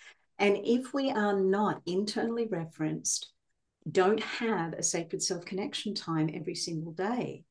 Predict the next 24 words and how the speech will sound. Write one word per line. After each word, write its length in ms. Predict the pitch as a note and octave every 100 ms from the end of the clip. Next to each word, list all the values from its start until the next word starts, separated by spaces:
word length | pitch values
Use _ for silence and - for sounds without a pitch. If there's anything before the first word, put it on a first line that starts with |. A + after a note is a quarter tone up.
| _ _ -
you 140 | F#3+
will 120 | A3
be 160 | A3 G3+
pulled 260 | - G#3 G3
out 240 | F#3 A#3+
of 80 | B3+
that 180 | D#3 -
space 560 | - F3+ G3 - -
of 200 | E3 D#3+
peace 420 | - G3+ F#3+ - -
and 180 | E3+ D#3
grounding 680 | D#3+ E3 F#3+ G#3+ E3 D#3+ D#3+
and 200 | D#3 D#3
conscious 540 | - F3+ - D#3 -
response 800 | D3+ - A3 A3+ D3 - - - _ _ _ _ _ _ -
every 320 | F#3+ E3+ F3
moment. 520 | E3 D3 D3+ - - - _ _ _ _ _ - - _ _ _ _ _ _ _ _ _ _ -
Can 120 | A3
I 80 | A#3+
just 180 | F#4 A4+
give 100 | G#4+
a 40 |
quick 280 | - G3+ -
tip? 280 | F3 -